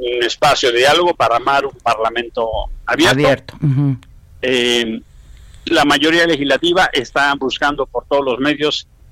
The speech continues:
Speaker 1: tratando de conseguir el quórum para estudio legislativo segunda, la comisión que no dio el quórum,
Speaker 2: No, ujú.
Speaker 1: y por lo tanto no hay dictamen. Entonces, si ni siquiera dictamen hay, pues no podemos tener pleno.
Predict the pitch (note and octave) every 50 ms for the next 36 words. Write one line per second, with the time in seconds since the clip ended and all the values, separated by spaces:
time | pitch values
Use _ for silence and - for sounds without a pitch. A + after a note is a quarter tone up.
0 | - - - - - C#3 B2+ C3 C3 C3 D3 C#3+ C#3+ C#3+ D3 C#3+ C#3+ C3 C3 B2+
1 | - C3 B2+ B2+ B2 - - B2 A#2+ B2+ C3 C#3+ D3 D3 B2+ - - B2 B2 -
2 | - D#3 D#3 D3+ D#3+ D#3+ D#3 D3+ - - A#2 A#2 A#2 A#2 A2+ A#2 A2+ A2 G#2+ -
3 | _ - _ _ - - - - A2+ - - D3+ D3 C#3+ C#3+ C3+ C3 - - B2+
4 | A#2+ A#2+ A2+ - C3 B2 B2+ A#2+ - B2+ B2+ C#3 D#3 F3+ G3 F#3+ - A3+ A3 -
5 | - - _ - - - - - - - - C3+ - - - B2+ A#2+ A#2+ B2 A2+
6 | - C3+ C3+ A#2+ - B2 A2+ A2 A2 A2+ A#2+ - _ _ _ - - C3+ C3 B2+
7 | A#2+ B2 B2+ B2 C#3 D3+ D3+ D3 C#3 C#3+ D3+ C#3+ C#3 - - C#3+ C#3+ C#3+ D3 E3
8 | - - A#2+ A#2+ B2+ C3+ C3 A#2 - C#3+ C3+ C3+ C#3 A2+ C3+ C3 C3 D3+ E3 E3
9 | E3+ - - - - E3+ E3+ E3 F3+ F3+ - G3 G3 F#3 - F#3 F#3+ F#3 F#3+ F#3
10 | F#3 - - A3+ G3+ F3+ C3+ A2 - - - - - - - - - - - -
11 | - - - - - - - - - - - - - D#3 - - C#3+ C3+ C#3+ C#3
12 | - - C3+ - D#3+ E3 E3+ E3+ E3 C#3+ - E3 D#3+ E3 E3 D#3+ D#3 D3+ D3 D3+
13 | D#3 - D3 C3 A#2+ C3+ C3 A#2+ - B2+ B2 A#2+ - - - A#2+ A#2 A#2 - -
14 | A#2 A2 G#2 G#2 G2 -